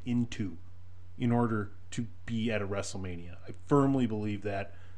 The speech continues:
They said, "Hey, how you looking? How you feeling right now? Okay, get to this number. Here's what, here's our number." Because there's no way he's gonna make more doing a cameo in A E W than he would for W W E.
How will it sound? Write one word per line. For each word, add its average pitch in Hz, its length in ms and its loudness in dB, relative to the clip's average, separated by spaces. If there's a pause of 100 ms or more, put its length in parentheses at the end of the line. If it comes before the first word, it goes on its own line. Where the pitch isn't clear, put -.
They 120 120 2
said, 117 300 0 (140)
"Hey, 170 100 6
how 151 140 10
you 147 120 8
looking? 147 280 4
How 123 60 4
you 123 120 6
feeling 131 320 4
right 107 160 2
now? 101 240 -2 (260)
Okay, 123 280 0
get 123 240 -2
to 123 80 0
this 127 240 0
number. 117 440 4 (520)
Here's 127 260 2
what, 120 200 2
here's 127 240 4
our 123 140 8
number." 113 260 4
Because 123 340 0 (200)
there's 156 140 2
no 220 140 12
way 175 260 12
he's 151 140 8
gonna 147 160 8
make 135 160 8
more 135 480 10 (220)
doing 139 260 10
a 120 80 6
cameo 135 500 6
in 117 80 6
A 120 80 6
E 117 80 6
W 117 360 6
than 117 160 4
he 110 60 4
would 117 360 6
for 120 120 -2
W 110 280 4
W 98 380 -2
E. 85 120 -8